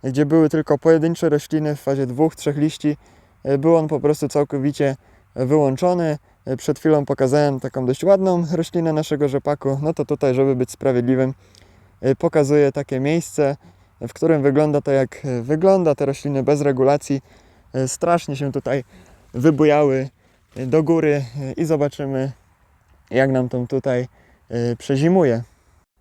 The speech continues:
Na plantacji widać również żółkniejące liście, które są objawem niedoborów, e, azotu. Jeśli chcecie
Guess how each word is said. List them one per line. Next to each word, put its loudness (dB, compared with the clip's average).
Na -2
plantacji -6
widać -4
również -6
żółkniejące -6
liście, -8
które -8
są -10
objawem -6
niedoborów, -6
e, -10
azotu. -6
Jeśli -8
chcecie -6